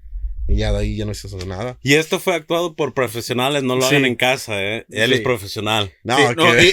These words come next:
Speaker 3: y, y si lo hacen, supervisados por adultos.
Speaker 1: Sí,
Speaker 2: Sí.
Speaker 1: más bien era callejero a la verga. Era callejero.
Speaker 3: No,
Speaker 2: ¿Cuántos años tenías?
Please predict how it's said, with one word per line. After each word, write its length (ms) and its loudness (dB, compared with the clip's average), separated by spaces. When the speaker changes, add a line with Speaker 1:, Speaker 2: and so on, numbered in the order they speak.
Speaker 3:
y, 260 6
y 40 10
si 120 6
lo 160 4
hacen, 320 2
supervisados 600 -4
por 120 -6
adultos. 380 -6
Speaker 1:
Sí, 80 4
Speaker 2:
Sí. 100 0
Speaker 1:
más 140 2
bien 160 4
era 180 6
callejero 560 4
a 40 4
la 120 2
verga. 400 8
Era 220 4
callejero. 480 6
Speaker 3:
No, 140 4
Speaker 2:
¿Cuántos 260 0
años 260 0
tenías? 460 -4